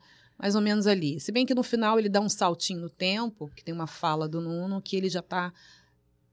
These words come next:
para além disso, né? Ele já, já, já é idoso e já tá falando, já tá com um pouco mais de idade, já olhando pra trás. Mas o livro mesmo, a história propriamente dita, ela vai do final do século dezoito até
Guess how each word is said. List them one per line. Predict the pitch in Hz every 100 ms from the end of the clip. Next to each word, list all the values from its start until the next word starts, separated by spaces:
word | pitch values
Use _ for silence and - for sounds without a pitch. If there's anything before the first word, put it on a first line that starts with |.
| _ _ -
para | 175 185
além | 196 180 185
disso, | 156 147 135 - 147
né? | 147 170
Ele | 160 156
já, | 156 147
já, | 156 151
já | 151 147 156
é | 156
idoso | 165 185 190 214 226 220
e |
já | 208 208
tá | 190 175
falando, | - 190 165 170 175 175 151 - _ -
já | 151
tá | 170
com | -
um | 185
pouco | 214 240 190
mais | 165 170
de |
idade, | 180 175 165 175 180 190 180
já | 180 170 185 - _ _ _ -
olhando | 180 180 170
pra | 190
trás. | 190 175 151 135 139 - _ - - _
Mas | 151 175
o | 190
livro | 185 196 170
mesmo, | 165 165 180 202 185
a |
história | 156 - 175 175 185
propriamente | 175 165 170 170 170
dita, | 165 175 185
ela | 185
vai | 175 165 170
do | 165
final | - 180 196
do |
século | - 208 202 190
dezoito | 180 175 185 180
até | 185 - 165 156 160 170